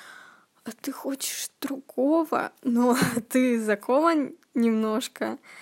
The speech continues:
и ты пытаешься: «Нет, я хочу так, пожалуйста, отпустите меня». И, ребята, люди, это очень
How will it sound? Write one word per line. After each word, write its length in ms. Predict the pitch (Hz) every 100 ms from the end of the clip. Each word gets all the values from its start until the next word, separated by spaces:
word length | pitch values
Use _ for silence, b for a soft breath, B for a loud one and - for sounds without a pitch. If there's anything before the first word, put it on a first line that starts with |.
| B
и 60 | 269
ты 140 | -
пытаешься: 720 | 240 233 233 240 - - - - 71
«Нет, 720 | 294 311 302 320 330 339 - - B B
я 240 | 294 349
хочу 420 | 311 349 - 330 - _
так, 480 | 330 392 480 - - B B B B B B
пожалуйста, 760 | - 269 269 277 392 403 - 302
отпустите 720 | 302 - - - - 226 -
меня». 520 | 240 233 240 240 247 240 B B B B B _ _ - - _ _ _ _ - B B B B B -
И, 360 | 254 311 320 - _ _ - _ _ -
ребята, 1080 | 262 254 214 214 214 240 _ - 220 226 233
люди, 840 | 220 240 294 285 - 359 392 392
это 140 | 392 403
очень 380 | 392 381 427